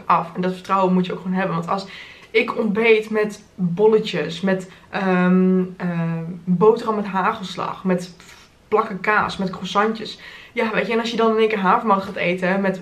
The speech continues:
walnoten en rozijnen en pindakaas, ja, dat is natuurlijk heel iets anders. Het doet heel iets anders voor je lichaam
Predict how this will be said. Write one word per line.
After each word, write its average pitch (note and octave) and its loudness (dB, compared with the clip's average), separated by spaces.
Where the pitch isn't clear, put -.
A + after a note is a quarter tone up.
walnoten F#3 2
en F3 0
rozijnen F#3 0
en F#3 -2
pindakaas, A3 0
ja, A3+ -4
dat A3+ -2
is G#3+ 0
natuurlijk G#3 0
heel B3 4
iets A3 -2
anders. A3+ 0
Het F#3+ 0
doet G#3+ -2
heel B3+ 2
iets G#3 -10
anders A3+ -2
voor G3 -4
je G3 -4
lichaam F#3+ 0